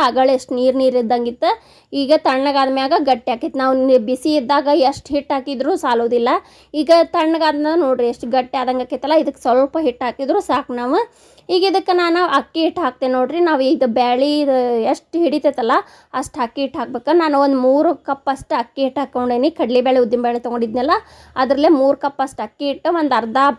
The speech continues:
ಕಪ್ ಅಷ್ಟು ಮೈದಾ ಹಿಟ್ಟು ಹಾಕ್ಕೊಂಡೇನಿ. ಆಮೇಲೆ ಹುರಿದು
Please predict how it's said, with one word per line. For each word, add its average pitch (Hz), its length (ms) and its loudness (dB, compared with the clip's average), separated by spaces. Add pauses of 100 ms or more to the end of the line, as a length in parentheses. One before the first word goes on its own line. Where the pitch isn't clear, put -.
(180)
ಕಪ್ 269 260 -6
ಅಷ್ಟು 302 320 -2 (140)
ಮೈದಾ 247 280 -2
ಹಿಟ್ಟು 254 240 -2
ಹಾಕ್ಕೊಂಡೇನಿ. 247 500 0 (380)
ಆಮೇಲೆ 339 360 2
ಹುರಿದು 311 400 2